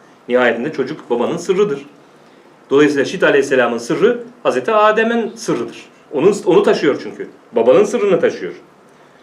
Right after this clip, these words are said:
Allah'ın hikmetlerine akıl erdirenler için bu ihsan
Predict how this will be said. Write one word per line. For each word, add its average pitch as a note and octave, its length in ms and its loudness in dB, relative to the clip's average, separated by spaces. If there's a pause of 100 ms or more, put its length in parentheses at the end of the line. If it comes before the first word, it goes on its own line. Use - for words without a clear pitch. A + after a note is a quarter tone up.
(1300)
Allah'ın G3+ 680 6
hikmetlerine G#3+ 1000 4
akıl G3+ 420 2
erdirenler F#3+ 560 4
için G3 380 -2 (200)
bu G3+ 280 -4
ihsan G#3+ 640 -2